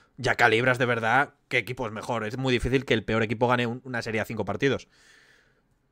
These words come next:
Entonces, yo es que los mejores, o sea, los partidos únicos los, siempre los pongo un paréntesis, porque empiezas mal una partida y se te ha jodido el tema, porque el otro equipo se po-, bueno,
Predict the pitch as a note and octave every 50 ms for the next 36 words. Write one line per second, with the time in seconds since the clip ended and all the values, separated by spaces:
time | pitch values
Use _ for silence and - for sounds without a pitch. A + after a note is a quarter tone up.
0 | _ _ _ _ _ _ _ _ _ _ _ _ _ C3 B2 D3+ D3 E3 F#3 F#3
1 | F#3 F#3+ F#3+ F#3 F3+ E3+ D#3+ D3+ C#3+ C#3 C#3 C3+ C3 C3 C3 C3 B2+ B2+ B2+ B2+
2 | A#2+ C3 D3+ - - F#3 F3 F3 E3+ E3+ E3 - - D#3+ D#3+ D#3 D3+ - - B2+
3 | - C3 B2 A#2 _ B2 A#2+ A#2 C#3+ D3+ C#3 - D#3+ E3+ D#3 E3 E3 D#3 C3+ B2+
4 | - - - - - - - - - D#3+ D3 - - D#3 D#3 D3 C3 B2 A2+ C3
5 | C#3 B2 A2+ - A#2+ - A2 A2 A#2 - - - _ - D3 C3 F#3 E3+ F#3+ E3+
6 | F3 F3 E3+ E3+ E3 D#3 D#3+ D#3+ E3 - G3+ A3 A#3+ C4 C4 _ _ _ - -
7 | - C3+ B2+ D3+ - - B2+ A#2 A#2 A2 A2 G#2 G#2 G#2 G#2 G2+ G2+ G#2 G#2 G2+
8 | G2 - C#3+ A#2 F#2+ F#2 G2+ F#2+ G2+ G#2+ A2 G2+ A2+ A2+ A2 A#2+ A2 A2+ G#2 B2
9 | A2 G#2 A#2+ A#2 - - - - - - _ _ - - -